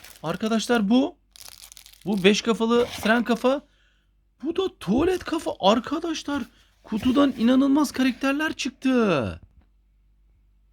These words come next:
Arkadaşlar, bakın, bir tane de yeşil Godzilla. Bakın, bakın arkadaşlar, şu Godzilla'lara bakın.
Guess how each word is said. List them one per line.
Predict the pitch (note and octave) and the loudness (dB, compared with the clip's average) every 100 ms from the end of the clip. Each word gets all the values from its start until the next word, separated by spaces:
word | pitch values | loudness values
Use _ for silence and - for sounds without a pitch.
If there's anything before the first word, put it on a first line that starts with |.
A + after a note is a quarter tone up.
| _ _ _ _ _ _ _ _ _ _ _ _ _ _ _ _ _ _ _ _ _ _ _ _ _ _ _ _ _ _ _ G#2+ | _ _ _ _ _ _ _ _ _ _ _ _ _ _ _ _ _ _ _ _ _ _ _ _ _ _ _ _ _ _ _ -8
Arkadaşlar, | G#2 B2+ C3+ C#3+ - D3 - _ _ _ _ _ _ _ | -6 -2 -2 -2 -2 -4 -4 _ _ _ _ _ _ _
bakın, | A2+ G#2+ C#3 C#3+ - _ _ _ | -8 -4 -2 -2 -6 _ _ _
bir | G#2+ | -10
tane | B2+ C3 C3+ | -4 -2 0
de | C#3 D3+ - _ _ - | 2 0 -2 _ _ -10
yeşil | G#2 G#2+ D3 B2+ | -6 -4 -4 -2
Godzilla. | B2+ A#2+ B2+ A#2+ B2 C3+ D3 - _ _ _ _ _ _ _ _ | 0 0 -2 0 2 0 -4 -16 _ _ _ _ _ _ _ _
Bakın, | F2+ - C3 - _ | -20 -12 -12 -12 _
bakın | F#2+ - | -16 -12
arkadaşlar, | D#2+ G#2 - D#3+ E3+ | -6 -4 -2 -2 -2
şu | D3+ A#2 | -6 -2
Godzilla'lara | A#2+ A#2 D3 E3 F#3 G#3+ A#3 | -2 0 -2 2 2 2 2
bakın. | C#4 - G3+ | 0 0 0